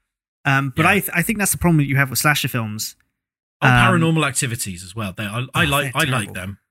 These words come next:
Speaker 2: No, I love 'em. I love
Speaker 1: I
Speaker 2: them.
Speaker 1: liked what they were. I liked seeing how the special effects worked, but, like, as I, I wasn't, for some reason, I mean, I really love paranormal stuff,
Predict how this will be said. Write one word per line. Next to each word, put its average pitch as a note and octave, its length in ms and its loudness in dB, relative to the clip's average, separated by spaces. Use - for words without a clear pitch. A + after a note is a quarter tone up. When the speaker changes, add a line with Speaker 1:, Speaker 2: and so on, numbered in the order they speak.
Speaker 2:
No, E4+ 200 2
I E4 40 2
love D#4+ 200 0
'em. B2+ 240 -4
I A#3 80 -6
love B3 220 -6
Speaker 1:
I E3 100 4
Speaker 2:
them. G3+ 40 2
Speaker 1:
liked C4+ 280 0
what B3+ 140 -8
they G3+ 120 -2
were. B2+ 480 -2
I D#3 80 4
liked F#3 260 0
seeing F3 300 0
how D3 160 0
the C#3 80 -2
special D3 320 -4
effects - 320 -2
worked, - 380 -12
but, C3+ 200 0
like, C#3 200 -4
as C3+ 340 -4
I, D3+ 300 2
I D#3 80 2
wasn't, E3 340 -4
for - 60 -10
some C4+ 140 -6
reason, A3 260 -4
I E3 40 -4
mean, F3+ 120 0
I G#3 80 2
really A3+ 200 -4
love E3+ 140 -4
paranormal D#3 480 -2
stuff, - 380 -10